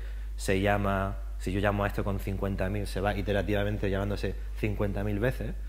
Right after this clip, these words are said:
si lo hacéis en un lenguaje como Java, pues tenéis un Stack Overflow porque el stack no,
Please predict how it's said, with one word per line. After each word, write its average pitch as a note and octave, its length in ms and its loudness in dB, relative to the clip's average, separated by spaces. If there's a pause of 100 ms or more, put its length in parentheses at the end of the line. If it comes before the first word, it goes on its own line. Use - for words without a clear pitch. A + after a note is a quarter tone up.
(160)
si - 120 -2
lo F#2+ 60 2
hacéis G2 280 0
en G#2 100 0
un G2+ 120 0
lenguaje G#2 400 0
como G2 220 -2
Java, A2 600 2 (360)
pues F#2+ 160 0
tenéis F#2 300 0
un F#2+ 120 0
Stack E2+ 240 -4
Overflow F#2 500 0
porque F2+ 340 -2
el E2+ 120 -2
stack F2+ 280 0
no, F2+ 420 -2